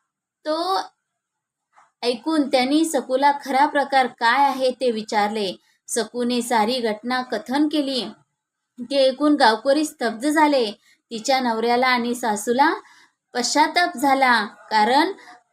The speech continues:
स्वतः भगवंत त्यांच्या घरी येऊन सकूची जागा, सकूचे काम करत होते हे त्यांना कधीच कळले नाही. त्यामुळे त्यांना खूप पश्चाताप झाला.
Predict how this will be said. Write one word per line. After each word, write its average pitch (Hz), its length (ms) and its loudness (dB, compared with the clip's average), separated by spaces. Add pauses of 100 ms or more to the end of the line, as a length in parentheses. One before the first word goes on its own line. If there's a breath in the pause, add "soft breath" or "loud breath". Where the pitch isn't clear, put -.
स्वतः 262 500 -2
भगवंत 247 640 0
त्यांच्या 269 440 0
घरी 240 500 -2 (200)
येऊन 254 380 2
सकूची 233 640 -4
जागा, 226 440 2 (400 loud breath)
सकूचे 294 520 0
काम 294 400 2
करत 285 320 0
होते 247 320 0
हे 240 220 0
त्यांना 240 360 -2
कधीच 247 580 -2
कळले 226 340 -2
नाही. 220 500 -4
त्यामुळे 220 480 -4
त्यांना 220 440 -2 (880 loud breath)
खूप 403 280 -2
पश्चाताप 254 520 0
झाला. 220 480 0